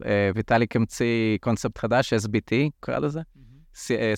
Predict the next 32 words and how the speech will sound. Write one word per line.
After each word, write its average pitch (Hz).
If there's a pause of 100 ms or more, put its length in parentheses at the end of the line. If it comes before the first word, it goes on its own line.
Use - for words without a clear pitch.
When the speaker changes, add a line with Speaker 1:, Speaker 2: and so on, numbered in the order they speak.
(100)
Speaker 1:
Soulbound 135
Token 170
זה 123
אן 131
אף 135
טי 160
שאתה, 120
הוא 110
תמיד 127
מוצמד 123
לחשבון, 110
בחיים 110
לא 110
תוכל 107
להזיז. 98 (460)
אז 107
דמיינו 147
עכשיו 165
אתם 151
מחברים 139
אס 131
בי 123
טי 135
לכזה 120
חוזה 117
שמייצג, 113
אה, 110
עסק, 120
או 101
חוזה 104
שמייצג, 107
אה, 98